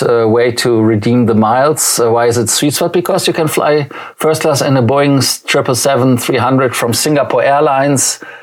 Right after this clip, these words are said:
and, uh, you fly with Lufthansa to Singapore. That is something which is always interesting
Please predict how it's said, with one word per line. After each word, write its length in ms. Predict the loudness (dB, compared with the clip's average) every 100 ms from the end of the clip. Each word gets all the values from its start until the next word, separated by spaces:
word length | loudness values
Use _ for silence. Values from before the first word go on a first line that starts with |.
| -20 -6
and, 440 | -2 0 0 -2
uh, 180 | 0 2
you 180 | 2 0
fly 240 | 0 0
with 180 | 2 2
Lufthansa 460 | -2 -2 -2 0 0
to 100 | -2
Singapore. 640 | -2 0 0 -2 0 0
That 200 | 0 0
is 140 | 0 -2
something 520 | -2 -2 -2 0 2
which 400 | 2 0 -2 0
is 420 | 0 0 -4 -8 -12 -16 -12 -2
always 440 | 0 2 2 2
interesting 920 | 0 0 2 0 -2 0 0 2 0